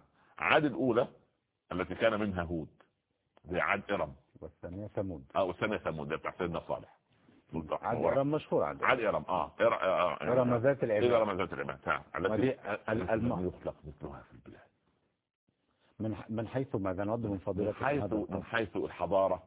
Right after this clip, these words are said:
Speaker 2: البسط
Speaker 1: من حيث
Speaker 2: في العلم
Speaker 1: القوة،
Speaker 2: والجسم.
Speaker 1: وبعدين يقول لك أن كان قزمهم ستون ذراعا.
Speaker 2: قزمهم؟
Speaker 1: القزم.
Speaker 2: لا، ما شاء الله.
Speaker 1: فقد
Speaker 2: والله ما
Speaker 1: يمشي
Speaker 2: شاء الله.
Speaker 1: ف-، فقد يمشي يتقلع في الأرض ك-، ك-،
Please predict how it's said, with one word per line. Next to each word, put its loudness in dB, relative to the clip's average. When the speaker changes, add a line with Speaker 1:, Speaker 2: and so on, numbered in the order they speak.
Speaker 2:
البسط 2
Speaker 1:
من -14
حيث 0
Speaker 2:
في -6
العلم 0
Speaker 1:
القوة، 6
Speaker 2:
والجسم. -6
Speaker 1:
وبعدين 2
يقول 2
لك 0
أن 0
كان 2
قزمهم 4
ستون -2
ذراعا. 0
Speaker 2:
قزمهم؟ 2
Speaker 1:
القزم. 4
Speaker 2:
لا، 2
ما -4
شاء -6
الله. -6
Speaker 1:
فقد 0
Speaker 2:
والله 4
ما 4
Speaker 1:
يمشي 2
Speaker 2:
شاء 4
الله. 4
Speaker 1:
ف-، 2
فقد 4
يمشي 2
يتقلع 2
في -6
الأرض 2
ك-، -6
ك-، -6